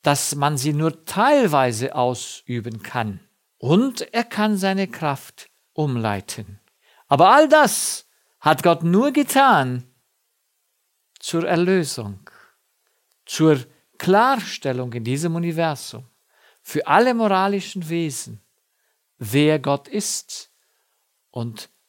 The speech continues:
was die Lüge ist. So, Gesetz und Gnade kommt also allein von Gott. Er ist derjenige,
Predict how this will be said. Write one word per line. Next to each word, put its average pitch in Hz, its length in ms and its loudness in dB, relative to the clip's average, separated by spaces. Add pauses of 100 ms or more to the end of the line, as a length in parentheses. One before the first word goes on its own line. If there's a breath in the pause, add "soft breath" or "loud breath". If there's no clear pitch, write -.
(360)
was 117 460 -6
die 131 100 -10
Lüge 147 340 -6
ist. - 760 -14 (680 loud breath)
So, 156 440 2 (260 soft breath)
Gesetz 143 760 0
und 240 360 -8
Gnade 147 800 -2 (1000)
kommt 214 360 2
also 185 720 2 (1160)
allein 127 680 0 (280)
von 170 400 -6
Gott. - 580 -8 (1900)
Er 240 260 4
ist 277 260 0
derjenige, 156 840 2